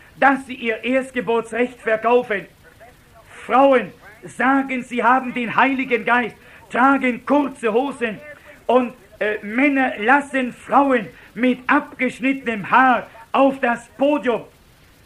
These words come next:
Oh, wenn ihr wissen wollt, wie es in dieser Zeit in der Politik oder sonst wie steht,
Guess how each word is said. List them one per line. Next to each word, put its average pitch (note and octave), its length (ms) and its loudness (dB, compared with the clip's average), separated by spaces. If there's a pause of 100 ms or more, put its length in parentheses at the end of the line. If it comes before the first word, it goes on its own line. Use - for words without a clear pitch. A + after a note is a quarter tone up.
(560)
Oh, A3+ 320 4 (1700)
wenn C4+ 500 2
ihr C4+ 340 2 (160)
wissen A#3+ 720 -4
wollt, C4 360 4 (480)
wie C#4+ 440 4
es C4 340 2
in C4 300 0
dieser C4+ 420 2
Zeit C4 360 2 (280)
in C4 220 4
der B3+ 120 4
Politik C4 640 0
oder B3+ 260 4
sonst C4 460 0
wie A3+ 140 -8
steht, A#3+ 300 -6